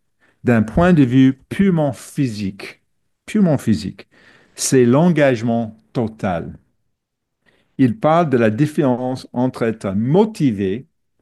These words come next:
et être poussé à faire quelque chose. Il dit que la motivation peut changer s-, dépendant les circonstances. Mais être poussé à faire quelque chose, ça veut dire, cela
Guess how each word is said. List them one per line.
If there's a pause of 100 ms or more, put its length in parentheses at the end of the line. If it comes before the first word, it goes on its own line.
(320)
et
être (120)
poussé (640)
à
faire
quelque
chose. (1400)
Il
dit
que
la
motivation
peut
changer
s-,
dépendant
les
circonstances. (920)
Mais
être
poussé
à
faire
quelque
chose,
ça
veut
dire,
cela